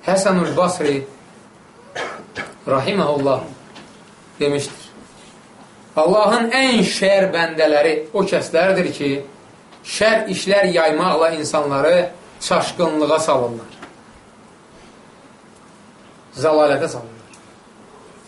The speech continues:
Həmçinin Əvzəi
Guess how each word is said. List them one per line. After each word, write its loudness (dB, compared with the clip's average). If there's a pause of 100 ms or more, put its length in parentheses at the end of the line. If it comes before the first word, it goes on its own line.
(1040)
Həmçinin 2
Əvzəi 2